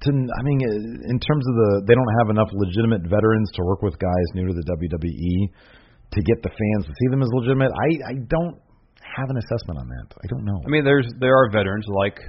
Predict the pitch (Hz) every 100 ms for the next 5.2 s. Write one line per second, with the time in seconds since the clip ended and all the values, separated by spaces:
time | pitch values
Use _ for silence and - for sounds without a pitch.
0 | - - - 107 92 85 113 - - 85
1 | 87 107 127 131 147 127 117 95 76 80
2 | - _ - - - - 107 92 87 -
3 | - 65 - - - - 110 95 - 98
4 | 92 92 95 98 95 - - 95 92 92
5 | 92 87